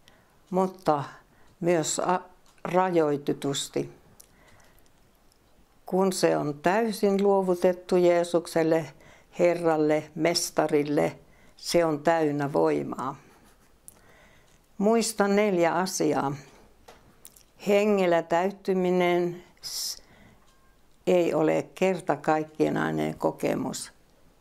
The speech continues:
Se voi ja sen tulisi tapahtua usein. Et ole syttynyt Pyhällä Hengellä silloin, kun sinusta tuntuu siltä,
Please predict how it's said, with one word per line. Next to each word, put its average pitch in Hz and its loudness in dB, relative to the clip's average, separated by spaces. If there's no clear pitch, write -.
Se 151 0
voi 185 0
ja 156 -2
sen 147 0
tulisi 151 0
tapahtua 156 -2
usein. - -2
Et 175 0
ole 160 2
syttynyt 196 0
Pyhällä 180 2
Hengellä 165 0
silloin, 160 0
kun 170 -2
sinusta 180 0
tuntuu 190 0
siltä, 143 -4